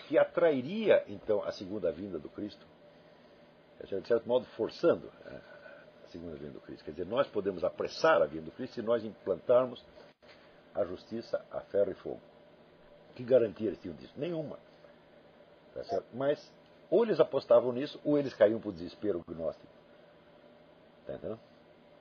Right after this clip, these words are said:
Então, aí, vamos dizer, são as duas linhas que vão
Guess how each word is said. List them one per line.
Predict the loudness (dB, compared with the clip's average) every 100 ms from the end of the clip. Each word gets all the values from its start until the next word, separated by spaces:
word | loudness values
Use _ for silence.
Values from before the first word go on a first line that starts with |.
| -20 -20 -10
Então, | 2 4 4 -4 -20 -20 -20 -20 -20 -20 -18 -2
aí, | -2 -2 -4
vamos | -2
dizer, | -2 -2
são | 0 2
as | 0 -4 -20 -10
duas | -6 -2 -2 -2 -12
linhas | -12 -10 -10 -6 -6 -8 -14 -20 -20 -20 -20
que | -12 -6
vão | -2 -2 -2